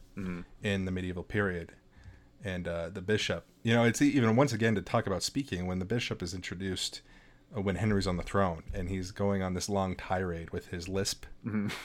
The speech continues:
Speaker 2: uh, about, like, uh, uh, cobbling together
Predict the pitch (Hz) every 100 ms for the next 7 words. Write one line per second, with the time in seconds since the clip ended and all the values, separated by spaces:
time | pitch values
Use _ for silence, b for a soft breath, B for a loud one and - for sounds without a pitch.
0 | B B B - 104 98 92 87 - -
1 | 101 110 104 98 98 - 107 95 90 -
2 | - - - 107 95 90 85 - _ _
3 | - - - - - _ _ - 110 104
4 | 107 95 95 90 95 104 110